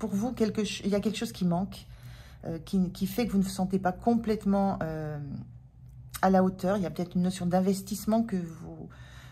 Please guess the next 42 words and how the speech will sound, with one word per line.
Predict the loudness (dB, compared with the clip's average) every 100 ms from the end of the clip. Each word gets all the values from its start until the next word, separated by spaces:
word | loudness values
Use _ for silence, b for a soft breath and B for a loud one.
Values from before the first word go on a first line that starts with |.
| B B
que | -8
vous | -6 -6
ressentez | -2 0 0
qui | -2 -2
n'est |
pas | 4 6
à |
la | 8
hauteur | 6 6 4 4
de | 2
ce | -6 -10
qui | -12 -14
se, | -12 -10 -8 -6 -8
que, | -6 -6
de | -4 -6
ce | -8
qui | -4
devrait | 0 2 0 0
être. | 0 0 -2 -10 -10 B B B B B
Et | 8
là, | 10
c'est, | 8 4 2 4 2 0 -4 -8 -12 -16 -20 -20 -18 -16 -16 -18 -10 0
vous | 6
l'avez | 8 8 8
en | 6
conscience, | 4 2 2 2 2
mais |
vous | 2 4
n'avez | 4 2
encore | 0 -2
pas | 2 4 4
marqué | 2 2 0 -2 -6 -2
dans | 0 0
les, | -2 -6 -6
dans | -4
les | -4
faits, | -4 0
vous | 2
n'avez | 2
pas | 0 2
encore | 2 2 4
mis | 4 4